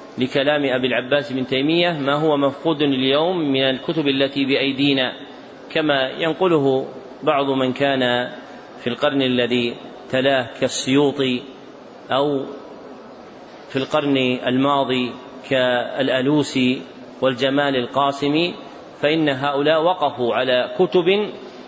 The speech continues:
لم نقف عليها اليوم لأنها ضاعت في العصور الأخيرة، وقد فني في العصور الأخيرة كتب عظيمة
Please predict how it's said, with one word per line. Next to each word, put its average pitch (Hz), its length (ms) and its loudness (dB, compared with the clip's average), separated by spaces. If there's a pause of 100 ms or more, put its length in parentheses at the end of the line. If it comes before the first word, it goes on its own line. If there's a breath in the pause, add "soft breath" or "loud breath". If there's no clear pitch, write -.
(220)
لم 165 320 2
نقف 139 340 0
عليها 135 720 0 (720)
اليوم 131 500 0 (460)
لأنها 139 520 2
ضاعت 131 500 0 (680)
في 131 340 2 (340)
العصور 131 460 0
الأخيرة، 127 580 0 (180)
وقد 143 220 -2
فني 135 360 0
في 127 80 -6
العصور 127 380 0
الأخيرة 147 540 0 (360 loud breath)
كتب 190 300 4
عظيمة 147 640 2